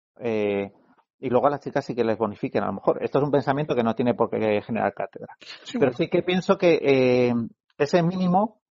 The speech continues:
Speaker 1: eh, igual que no nos lo piden una vez estamos dentro, es-, ese mínimo, eh, si te piden que tienes que levantar X kilos es porque lo vas a necesitar para el trabajo.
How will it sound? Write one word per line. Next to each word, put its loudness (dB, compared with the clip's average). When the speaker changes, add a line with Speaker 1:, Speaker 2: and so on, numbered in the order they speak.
Speaker 1:
eh, 0
igual 2
que -6
no -2
nos 2
lo 2
piden 0
una 2
vez 0
estamos -2
dentro, -4
es-, -8
ese 0
mínimo, 2
eh, 2
si -8
te 2
piden 4
que 2
tienes -2
que -2
levantar 2
X -8
kilos -2
es -2
porque -2
lo 2
vas 0
a -2
necesitar -6
para -4
el -8
trabajo. -2